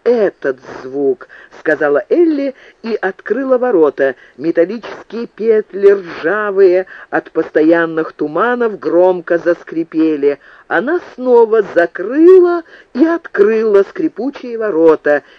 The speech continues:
и оставила их открытыми. «Я бы на вашем месте не стал так поступать», — сказал Малдун, «но если вам очень этого хочется, то подождите хотя бы, пока я принесу гранатомет».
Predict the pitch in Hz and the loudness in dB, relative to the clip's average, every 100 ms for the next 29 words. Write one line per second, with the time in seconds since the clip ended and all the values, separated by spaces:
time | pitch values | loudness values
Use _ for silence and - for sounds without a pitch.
0 | _ 160 139 123 - 196 254 262 247 226 | _ -4 -4 -4 -8 -6 -4 -6 -8 -8
1 | 220 220 - - 147 147 135 135 123 120 | -10 -12 -10 -8 -4 -4 -2 -4 -4 -6
2 | 101 _ _ _ _ _ _ - 117 117 | -8 _ _ _ _ _ _ -16 -16 -2
3 | 131 143 160 208 294 330 277 240 285 285 | 0 0 0 -2 -4 -6 -6 -8 -10 -2
4 | 208 180 - - 208 208 _ _ _ 196 | 2 2 0 0 0 0 _ _ _ -12
5 | 233 247 - - 147 135 131 135 - - | -8 -8 -4 0 2 2 0 -4 -6 -6
6 | 139 - 135 131 127 127 - - _ - | -8 -6 -8 -4 -4 -6 -12 -20 _ -6
7 | 143 143 135 143 139 131 127 139 123 _ | -2 -2 -2 -2 -2 -2 -2 -6 -8 _
8 | - 330 320 156 143 - 139 143 143 - | -10 -6 -4 0 -2 0 -2 -2 -4 -2
9 | 190 180 175 - 139 131 - - - 233 | 4 6 4 0 -4 -4 -2 -4 0 0
10 | 330 311 - 269 294 339 294 226 220 214 | 0 -8 -10 -12 -10 -12 -6 -2 -2 -4
11 | 294 339 349 - 226 175 165 - _ - | -12 -8 -8 -2 0 2 0 -4 _ -6
12 | 160 160 143 151 147 156 160 185 180 185 | -2 -2 0 -2 -2 -6 -2 -2 2 2
13 | 185 277 330 269 | 0 0 0 0